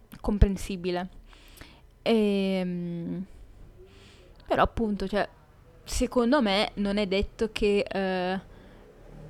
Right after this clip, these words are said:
dobbiate per forza ogni volta fare un'ora di quella lingua e un'ora di quell'altra, cioè ci credo che se, eh, partite con l'idea che dovete studiare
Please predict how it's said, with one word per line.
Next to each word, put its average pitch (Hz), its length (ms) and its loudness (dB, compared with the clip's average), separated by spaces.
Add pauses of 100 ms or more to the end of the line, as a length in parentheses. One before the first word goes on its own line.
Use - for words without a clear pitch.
(160)
dobbiate 214 520 4
per 220 180 2
forza 208 480 0
ogni 208 180 2
volta 202 380 4
fare 202 300 0
un'ora 220 340 2
di 208 100 -4
quella 214 260 -2
lingua 214 340 0
e 196 40 0
un'ora 196 240 0
di 185 120 -4
quell'altra, 180 600 -2
cioè - 160 -10
ci 226 160 -8
credo 208 360 0
che 190 140 -10
se, - 280 -2 (440)
eh, 180 520 -8 (340)
partite 220 400 -2
con 196 160 -2
l'idea 190 380 0
che 196 160 -6
dovete 196 420 0
studiare 190 680 -2